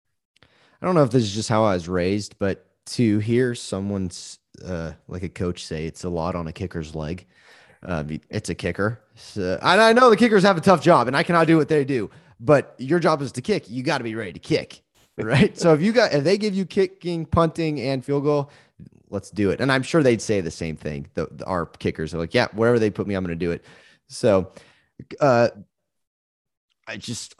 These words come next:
you know, I don't, I don't know. Maybe I'm just a loser and mean. I don't know <laughs> how I was raised.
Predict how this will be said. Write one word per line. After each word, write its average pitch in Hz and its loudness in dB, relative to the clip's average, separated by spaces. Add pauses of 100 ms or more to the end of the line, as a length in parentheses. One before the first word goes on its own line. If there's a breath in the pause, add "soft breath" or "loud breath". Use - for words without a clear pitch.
(160)
you 127 -8
know, 87 -8
I 95 -4
don't, 135 -2
I 123 -4
don't 127 -4
know. 95 -6
Maybe 95 -6
I'm 80 -10 (580)
just - -20 (120)
a - -10
loser 67 -14
and - -16 (160)
mean. 78 -16 (120)
I 92 -16
don't - -20 (640 soft breath)
know 123 -2
<laughs> - 6 (1300 loud breath)
how 147 4
I 147 4
was 127 -2
raised. 107 -4